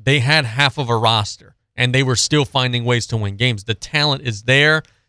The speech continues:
They've now got some stability and some maturity in the leadership positions,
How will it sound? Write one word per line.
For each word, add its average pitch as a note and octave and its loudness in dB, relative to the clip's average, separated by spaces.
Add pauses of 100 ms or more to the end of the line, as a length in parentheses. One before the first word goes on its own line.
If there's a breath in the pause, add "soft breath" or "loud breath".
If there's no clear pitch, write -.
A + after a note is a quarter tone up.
(160)
They've A#2 0
now C3 2
got C3+ 2
some C3 -4
stability A#2+ -2
and A2 -4
some G#2+ -6
maturity C3 0 (160)
in A#2 -4
the A2 2
leadership C#3 0
positions, C#3+ -2